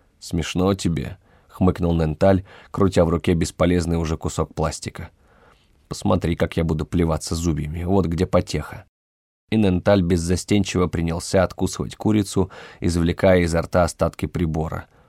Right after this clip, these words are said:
Ада расхохоталась. Следующим гвоздём шоу «Император Гордавии против пластиковых приборов с посудой»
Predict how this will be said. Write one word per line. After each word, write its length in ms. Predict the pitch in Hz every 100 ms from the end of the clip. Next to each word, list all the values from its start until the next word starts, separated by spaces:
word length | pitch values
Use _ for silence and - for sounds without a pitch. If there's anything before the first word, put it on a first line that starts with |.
| _ _ _ _
Ада 260 | 98 98 90
расхохоталась. 880 | 90 - 85 - 87 78 73 - - _ - -
Следующим 520 | - 110 113 110 113
гвоздём 380 | 98 101 95 104
шоу 520 | 95 101 98 92 87 -
«Император 500 | 98 92 90 87 85
Гордавии 500 | 90 87 87 85 85
против 360 | 87 85 82
пластиковых 560 | - 90 85 - 78 80
приборов 420 | - 80 82 80
с 40 | -
посудой» 520 | 78 - 101 101